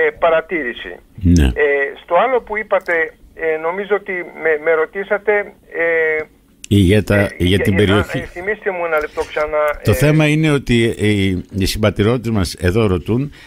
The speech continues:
Speaker 2: ποιο είναι το
Speaker 1: Ναι.
Speaker 2: σημείο εχμής, δηλαδή το, που έχει ενδιαφέρον για τα πε-, εξόρυξη το, είτε του αερίου είτε των, του πετρελαίου. Είναι στη βόρεια, ε, στο βόρειο Ιόνιο, που προσεγγίζει τη Λευκάδα.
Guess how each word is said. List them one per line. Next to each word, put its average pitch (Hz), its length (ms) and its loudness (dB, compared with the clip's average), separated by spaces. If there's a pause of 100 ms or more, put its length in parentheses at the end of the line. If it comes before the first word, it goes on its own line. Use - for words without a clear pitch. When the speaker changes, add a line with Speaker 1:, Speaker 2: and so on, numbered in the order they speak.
(140)
Speaker 2:
ποιο 160 160 2
είναι 175 120 2
το 170 60 -2
Speaker 1:
Ναι. 165 60 2
Speaker 2:
σημείο 135 680 0
εχμής, - 880 -2
δηλαδή 90 300 0
το, 104 340 0
που 110 60 0
έχει 110 320 2
ενδιαφέρον 95 840 -2 (400)
για 90 340 0
τα 92 160 0
πε-, 92 420 0
εξόρυξη 98 680 -2
το, 90 260 -4 (240)
είτε 98 300 0
του 90 460 0
αερίου 90 480 0
είτε 98 220 -6
των, 87 420 -6
του 92 100 -4
πετρελαίου. 85 580 0 (360)
Είναι 127 200 4
στη 110 200 0
βόρεια, 113 560 0
ε, 90 600 -2
στο 92 200 0
βόρειο 104 460 0
Ιόνιο, 131 640 0 (400)
που - 80 -12
προσεγγίζει 98 520 0
τη 101 120 -2
Λευκάδα. 123 640 0